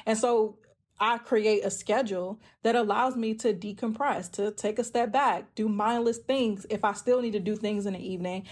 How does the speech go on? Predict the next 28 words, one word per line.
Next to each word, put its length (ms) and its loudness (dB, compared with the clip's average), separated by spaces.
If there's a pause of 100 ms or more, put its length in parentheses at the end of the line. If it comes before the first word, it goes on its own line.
(140)
I 120 2
do 160 0
things 300 0
that 80 2
don't 180 0
take 180 -2
a 60 0
lot 180 2
of 60 -2
mental 320 -2
space, 340 -6
like 200 -8
cook. 360 0 (300)
So 240 0
once 220 -2
I 80 4
stop 280 0
working, 320 0
I 80 0
go 160 0
cook 220 -2
us 140 0
dinner. 380 0
I 120 0
love 300 0
to 100 -2
do 240 4
it. 200 -2